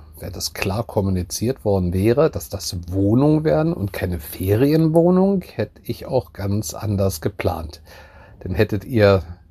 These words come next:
nämlich wirklich nur einen kleinen Geschirrspüler bekommen, dafür ein großes Kochfeld mit vier Platten anstatt mit zwei und ihr hättet einen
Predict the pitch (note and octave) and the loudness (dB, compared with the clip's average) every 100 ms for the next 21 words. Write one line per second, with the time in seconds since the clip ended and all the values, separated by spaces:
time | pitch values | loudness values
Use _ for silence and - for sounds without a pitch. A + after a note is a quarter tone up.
0 | - _ - F#2+ F#2+ G#2 G2+ A2 G#2 F#2+ | -20 _ -4 -2 -2 -4 -2 -2 0 -2
1 | F2+ - G2 F#2 A2 G2+ C#3 - - C#3+ | -2 -2 0 2 0 0 0 -2 -2 0
2 | D3 D3+ C#3+ E3 A3 - - - F2 E2 | 0 0 0 0 -4 -10 -8 -6 -6 -6
3 | - F2 F2+ F#2+ C3 A#2 - - C3 - | -6 -2 0 2 2 0 -4 0 0 0
4 | - C#3+ D3+ G2 - - G#2 G2 - A#2+ | 2 2 0 -8 -12 -6 0 0 0 -4
5 | B2+ C#3 C#3+ - C#3+ - E3 - - D#3+ | -4 -4 -4 0 -2 0 -2 -2 0 0
6 | F#3+ - - G#2+ G#2 A2 - D3+ C#3+ D3 | 0 -4 -2 0 2 -2 -4 -2 -2 -2
7 | D#3 - E3+ E3+ | -6 -6 -2 -2